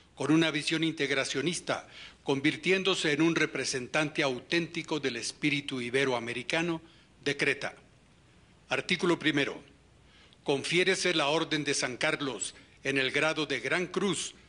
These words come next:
al honorable señor José María Robles Fraga, diputado y portavoz del Grupo Parlamentario del Partido Popular de España.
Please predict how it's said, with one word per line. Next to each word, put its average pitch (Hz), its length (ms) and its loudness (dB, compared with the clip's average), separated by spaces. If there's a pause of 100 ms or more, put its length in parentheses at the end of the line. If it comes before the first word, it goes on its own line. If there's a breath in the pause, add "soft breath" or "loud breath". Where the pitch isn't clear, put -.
(140 loud breath)
al 139 180 2
honorable 147 540 0
señor 151 400 0
José 139 340 -2
María 160 340 2
Robles 131 400 0
Fraga, 147 440 0 (460 loud breath)
diputado 175 640 2
y 160 40 2
portavoz 151 520 -2
del 151 160 2
Grupo 151 320 2
Parlamentario 139 720 0
del 135 160 -2
Partido 139 480 -2
Popular 135 440 0
de 127 120 0
España. 117 480 -4